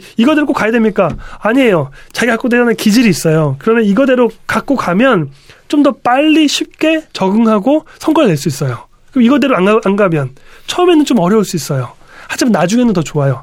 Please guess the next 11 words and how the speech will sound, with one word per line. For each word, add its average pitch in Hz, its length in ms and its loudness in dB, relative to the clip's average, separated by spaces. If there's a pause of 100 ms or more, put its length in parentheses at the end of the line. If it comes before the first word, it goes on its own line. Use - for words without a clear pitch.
(140)
이-, 196 180 -6
왜냐면 226 340 2 (460)
자-, 254 120 -4 (100)
어릴 240 240 0
때는 254 280 2
단점을 233 760 2
뭔가 196 180 -2
계속 196 200 -2
시도하면 226 680 0 (380)
단점은 302 800 2
어쨌든 202 380 -2